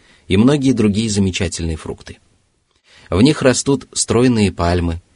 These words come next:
короны которых устремляются высоко в небо и достигают высот, которые недоступны многим другим деревьям.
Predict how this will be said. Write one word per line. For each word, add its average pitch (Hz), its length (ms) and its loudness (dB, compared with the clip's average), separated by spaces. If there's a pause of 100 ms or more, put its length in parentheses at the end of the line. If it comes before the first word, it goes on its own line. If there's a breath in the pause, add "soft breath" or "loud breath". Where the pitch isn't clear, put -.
(180)
короны 107 400 2
которых 110 540 0
устремляются 95 720 0
высоко 101 400 -2
в 82 80 -2
небо 95 380 0 (320 soft breath)
и 90 80 -2
достигают 95 560 0
высот, 87 420 -2
которые 98 420 0
недоступны 98 760 -2
многим 92 420 0
другим 80 340 -4
деревьям. 80 540 -6